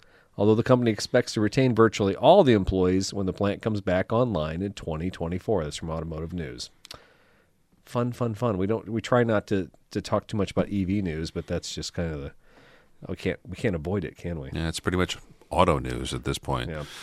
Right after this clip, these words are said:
Speaker 2: Also, it takes a long time to, uh, retrofit a factory, right? To
Speaker 1: Yeah.
Speaker 2: uptool and, and change all the, basically change the entire process.
Speaker 1: Those guys who are getting furloughed would probably love our new V R game.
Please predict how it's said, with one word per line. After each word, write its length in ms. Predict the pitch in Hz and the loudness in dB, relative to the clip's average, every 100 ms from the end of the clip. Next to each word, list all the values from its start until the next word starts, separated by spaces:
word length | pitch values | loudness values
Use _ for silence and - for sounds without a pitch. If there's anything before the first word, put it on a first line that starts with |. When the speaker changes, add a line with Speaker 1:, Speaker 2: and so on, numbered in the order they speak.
| - - | -12 4
Speaker 2:
Also, 240 | 156 156 | 6 8
it 100 | 127 | 6
takes 200 | - 143 | 4 0
a 40 | 107 | 2
long 160 | 101 | 0
time 300 | 90 92 92 | 4 4 4
to, 240 | 76 69 65 | 2 0 0
uh, 220 | 60 62 - | -2 -4 -4
retrofit 500 | 87 90 - 85 80 | 2 4 4 0 0
a 40 | 69 | -2
factory, 500 | - 69 76 60 60 | 0 0 -2 -6 -6
right? 260 | 62 73 - - _ - | -4 -4 -6 -16 _ -4
To 40 | 127 | 2
Speaker 1:
Yeah. 160 | - | 4
Speaker 2:
uptool 520 | - - 90 90 90 80 | 4 4 4 6 6 4
and, 160 | 78 | 2
and 160 | 71 82 | -2 0
change 280 | - 90 87 | 2 2 4
all 140 | 85 | 4
the, 220 | 80 76 - - - - - - | 4 2 0 -12 -20 -20 -20 2
basically 320 | 98 170 127 | 8 8 6
change 260 | 90 113 107 | 4 4 4
the 120 | 104 | 4
entire 400 | 98 - 85 80 | 2 2 2 2
process. 640 | 78 76 76 - 104 117 - | 2 2 2 2 0 0 0
Speaker 1:
Those 220 | 131 147 | 2 4
guys 400 | 135 110 104 98 | 4 4 2 0
who 80 | 101 | -2
are 40 | |
getting 180 | 95 - | -4 -4
furloughed 420 | - 117 92 85 | 2 4 4 0
would 100 | 82 | -6
probably 260 | - 92 85 | -2 0 0
love 280 | 90 85 80 | 0 -2 -4
our 100 | 80 | -6
new 140 | 78 | -6
V 160 | 76 78 | -6 -6
R 140 | 73 | -6
game. 260 | 65 60 | -8 -12